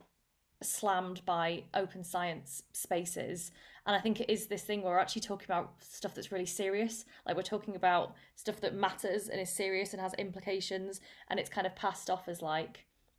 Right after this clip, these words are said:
"Oh, these cute, they're running these cute experiments." Um, so my experiences are mainly, like, these kind of small, subtle put downs that have a very strong underlying message. Um, and I think that the more you talk about feminist open science, the more you talk about feminist research,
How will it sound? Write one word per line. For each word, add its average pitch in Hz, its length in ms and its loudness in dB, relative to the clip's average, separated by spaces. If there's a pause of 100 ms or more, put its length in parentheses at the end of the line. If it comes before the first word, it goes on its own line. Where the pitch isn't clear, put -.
(180)
"Oh, 226 220 2
these 208 160 0
cute, 226 260 -4
they're 220 140 2
running 226 180 4
these 208 160 0
cute 202 220 -2
experiments." - 800 -2 (420)
Um, 170 380 2 (640)
so 214 160 4
my 208 220 6
experiences 175 520 -2
are 170 80 0
mainly, 180 440 0
like, 165 320 0
these 185 160 -2
kind 180 180 -4
of 165 80 -2 (140)
small, 180 800 2 (260)
subtle 170 640 -2
put - 240 -4
downs 170 300 0
that - 100 -6
have 185 160 -2
a 180 40 2
very 175 280 2
strong 165 400 -2
underlying 165 480 -2
message. 165 640 -6 (360)
Um, 170 260 2 (200)
and 190 100 2
I - 20 0
think 190 160 -2
that 190 100 0
the 196 80 -4
more 190 180 2
you 180 120 -4
talk 185 260 -4
about - 440 -2
feminist 180 460 0
open 170 240 -2
science, 170 320 -2
the 175 120 -10
more 175 100 -2
you 175 60 -4
talk 180 120 -8
about - 220 -4
feminist 175 260 0
research, 175 480 -4